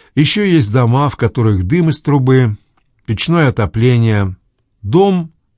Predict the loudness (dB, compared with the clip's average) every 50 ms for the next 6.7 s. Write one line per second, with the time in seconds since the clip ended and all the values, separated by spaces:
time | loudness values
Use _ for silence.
0 | _ _ _ -4 -2 -2 0 0 0 0 -2 -2 -4 -4 -4 -4 -2 -2 -4 -4
1 | -6 -10 _ _ _ _ _ _ _ _ _ _ -4 -4 -2 0 0 0 2 2
2 | 0 0 0 0 -2 0 0 -2 -2 -2 -2 -4 -4 -2 0 0 0 -2 -2 -4
3 | -4 -4 -2 -2 -2 -2 -2 0 -2 -2 -2 -2 -2 -2 -2 -2 0 -2 -2 -2
4 | -2 -4 -4 -4 -4 -8 -16 _ _ _ _ _ _ _ _ _ _ _ _ _
5 | _ _ _ _ _ _ _ _ _ _ -20 _ -2 0 0 0 0 -2 -2 0
6 | 0 0 0 -2 -2 -2 -2 0 0 -2 -2 -4 -8